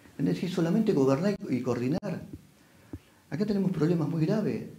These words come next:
muy pero muy graves. Fíjate las cosas que pasaron durante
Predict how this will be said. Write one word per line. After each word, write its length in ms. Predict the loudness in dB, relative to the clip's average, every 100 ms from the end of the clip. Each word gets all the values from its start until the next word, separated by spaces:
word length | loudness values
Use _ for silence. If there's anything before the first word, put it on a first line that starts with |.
| -20 _
muy 280 | -2 2 2
pero 140 | 2 2
muy 160 | 2 0
graves. 380 | 0 -2 -6 -10 -18 -20 -20 -14
Fíjate 240 | -8 -4 -2
las 100 | -4
cosas 280 | -4 -4
que 100 | -4
pasaron 440 | -4 -2 0 2 2
durante 520 | 0 -2 0 0 0